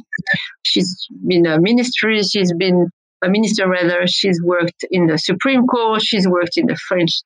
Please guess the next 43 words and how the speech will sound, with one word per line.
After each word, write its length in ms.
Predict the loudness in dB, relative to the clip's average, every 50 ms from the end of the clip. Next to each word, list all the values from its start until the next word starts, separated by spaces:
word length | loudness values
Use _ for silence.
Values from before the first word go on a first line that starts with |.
| _
Data 300 | -2 -2 0 0 0 0 0
Protection 480 | -2 -2 0 -2 -2 -2 0 0 0 2
<laughs> 40 | 2
Agency. 440 | 2 2 2 0 0 0 0 -2 -2
She's, 280 | 0 0 0 0 0 -2 _ _ _ _ _ _ _ _ -4 -2
and 180 | 0 0 0 0 0
she 140 | 0 0 0
has 240 | 0 0 0 0 0
a 40 |
lot 140 | 0 0 0
to 100 | 0 0
say 300 | -2 -2 -2 -4 -2 -2
about 480 | -2 -2 0 0 -2 -2 0 0 -2 -2 -4 -8 -10 -10 _ _ -6
duty 260 | -4 -2 -2 0 0 -2
of 80 | -2 -2 -2
care, 520 | -2 -2 0 0 -2 0 0 0 0 0 0
about 240 | 0 0 -2 -2 -2 -2
E 100 | -2 0 2
S 80 | 2 2 2
G. 320 | 0 0 0 0 0 0 -2
So 320 | -2 -2 0 0 2 2
I 80 | 2 2
would 180 | 0 0 0 -2 -6 -8 -6 -4
also 440 | -2 -2 0 0 0 0 -2 -2 -4 _ _ _ _ _ _ -6 -2
recommend 540 | -2 0 0 2 2 2 2 2 2 0 -4 _ -6
people 440 | -6 -6 -4 -2 0 0 0 0 -2 -4 -6
check, 220 | -4 -2 -2 -4 -4 -6 -12 _ -14 -8 -4
uh, 200 | -2 0 2 2 4 4 2 2 0 _ _ _ _ _ -4
what 140 | -2 -2
she 140 | -2 0 0
writes 480 | 2 2 2 0 0 -2 -4 -4 -8 -10 -6 -4
out. 280 | 0 0 2 0 0 -2 -4 -8 -10 -10 _ _ _ _ _ _ _ _ -4
And 140 | -2 0
as 160 | 0 0 -2 0
for 160 | 0 0 2
me, 200 | 2 4 4 4 4
you 120 | 4 2
can 240 | 2 0 2 2 0
find 340 | 0 0 -2 -2 2 2 2
me 100 | 4 2
on 120 | 2 2 2
LinkedIn, 380 | 2 2 0 0 0 -2 0
really. 260 | 2 0 2 0 -2